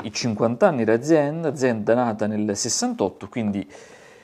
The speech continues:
l'anno scorso ha festeggiato i cinquanta anni. Qui riportate le caratteristiche tecniche,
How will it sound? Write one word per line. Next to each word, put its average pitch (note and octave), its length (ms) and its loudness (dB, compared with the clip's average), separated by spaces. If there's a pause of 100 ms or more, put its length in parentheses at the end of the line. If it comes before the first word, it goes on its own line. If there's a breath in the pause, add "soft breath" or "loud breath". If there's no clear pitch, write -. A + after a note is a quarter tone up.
l'anno B2 240 4
scorso - 460 0
ha - 100 -6
festeggiato G#2+ 1000 -2
i C3+ 80 -4
cinquanta G#2 540 -2
anni. F2+ 320 -4
Qui B3 160 0
riportate C#3+ 560 4
le A#2 60 0
caratteristiche C#3+ 540 -2
tecniche, F#3 680 -2